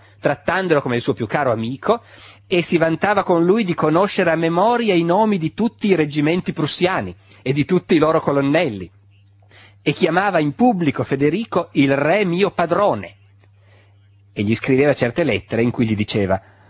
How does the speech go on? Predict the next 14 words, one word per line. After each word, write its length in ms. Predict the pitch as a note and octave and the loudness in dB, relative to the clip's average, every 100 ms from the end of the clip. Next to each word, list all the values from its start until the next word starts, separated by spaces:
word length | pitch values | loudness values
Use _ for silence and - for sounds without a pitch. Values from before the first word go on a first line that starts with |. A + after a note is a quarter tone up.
| - | -4
"Vostra 320 | C#3 D#3 E3+ | -2 0 0
Maestà 580 | E3 E3 - F3+ A3+ - _ - | 0 -2 -2 -4 -4 -10 _ -6
è 120 | C3 | 0
uno 200 | D#3 E3+ | 4 4
dei 160 | D3 C#3+ | 2 0
più 140 | D3 | 0
grandi 480 | D3+ E3 G3+ F3+ D#3+ | 0 0 -2 0 0
eroi 320 | D#3 E3 F#3 | 2 0 -2
che 120 | D#3+ | -2
il 60 | D#3+ | -2
mondo 300 | C#3 E3 D#3+ | 0 0 0
abbia 160 | D3 | 0
mai 200 | D3 C#3+ | 0 0
visto." 420 | G2 D#2+ - - | -4 -10 -16 -18